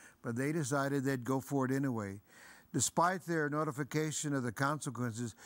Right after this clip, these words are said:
they approached the forbidden tree and defiantly they ate the fruit.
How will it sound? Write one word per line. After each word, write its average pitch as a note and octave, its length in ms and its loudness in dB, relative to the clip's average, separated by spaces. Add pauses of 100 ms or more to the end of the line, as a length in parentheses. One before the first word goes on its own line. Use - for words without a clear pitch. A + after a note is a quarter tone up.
(220)
they D3 580 0
approached - 1000 -4 (800)
the A2 120 0
forbidden C3+ 600 0
tree C3+ 440 2 (320)
and B2 300 0
defiantly B2+ 1120 -2
they C#3 320 -2 (120)
ate E3 420 0 (480)
the C3+ 260 0
fruit. D#3+ 540 -2